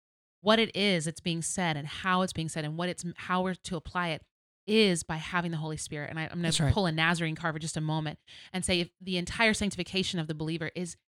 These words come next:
Speaker 1: paramount to
Speaker 2: Yeah.
Speaker 1: walking with Christ in holiness.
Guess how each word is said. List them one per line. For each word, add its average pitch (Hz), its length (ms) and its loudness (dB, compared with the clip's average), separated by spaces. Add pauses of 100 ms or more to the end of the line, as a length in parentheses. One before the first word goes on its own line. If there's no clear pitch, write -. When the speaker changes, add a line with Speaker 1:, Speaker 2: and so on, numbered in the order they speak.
(200)
Speaker 1:
paramount 190 720 0 (300)
to - 80 -2
Speaker 2:
Yeah. 208 100 2
Speaker 1:
walking 175 400 0
with 160 120 -6
Christ 160 320 -4
in 160 60 -6
holiness. 208 540 -6